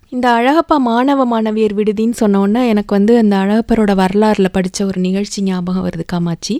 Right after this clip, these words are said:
இந்த அழகப்பா மாணவர் விடுதியில மாமரங்கள் இருந்திருக்கு. அப்ப ரோட்ல போன பசங்க என்ன பண்ணிருக்கிறாங்க, அதுல ஏறி குதிச்சு அந்த மாங்காயை பறிச்சிருக்காங்க. அப்ப வாட்ச்மேன் அவங்கள புடிச்சு, "அந்த பசங்களை ஏன்டா மாங்காய்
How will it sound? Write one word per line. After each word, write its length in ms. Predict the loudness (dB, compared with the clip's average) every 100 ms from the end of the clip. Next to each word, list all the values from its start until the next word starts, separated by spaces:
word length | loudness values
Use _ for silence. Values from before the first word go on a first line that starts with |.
| -4
இந்த 200 | -2 0
அழகப்பா 540 | 0 -2 -2 -2 -2
மாணவர் 560 | -2 -2 0 2 2 0
விடுதியில 560 | -2 -2 -4 -4 -6 -8
மாமரங்கள் 800 | -4 -2 0 0 -2 -2 -2 -2
இருந்திருக்கு. 640 | -2 -4 -8 -12 -20 -20 _ _ _
அப்ப 340 | -8 -2 -2 0
ரோட்ல 560 | -2 0 2 2 2
போன 500 | 0 0 0 0 -2 -2
பசங்க 280 | -4 -4 -4
என்ன 240 | -2 -4 -4
பண்ணிருக்கிறாங்க, 500 | -4 -4 -4 -6 -2
அதுல 360 | -2 -2 0 0
ஏறி 360 | 2 2 0
குதிச்சு 440 | -2 -4 -4 -2 -2
அந்த 220 | -2 -2
மாங்காயை 540 | -4 -4 -2 -2 -2 -4
பறிச்சிருக்காங்க. 520 | -8 -8 -10 -8 -8
அப்ப 240 | -8 -8 -4
வாட்ச்மேன் 500 | -2 -2 -2 -2 -2
அவங்கள 280 | -2 -2 -4
புடிச்சு, 380 | -4 -4 -4 -6 -6
"அந்த 300 | -4 0 0
பசங்களை 300 | 0 0 0
ஏன்டா 300 | 0 0 0
மாங்காய் 320 | 0 0 -2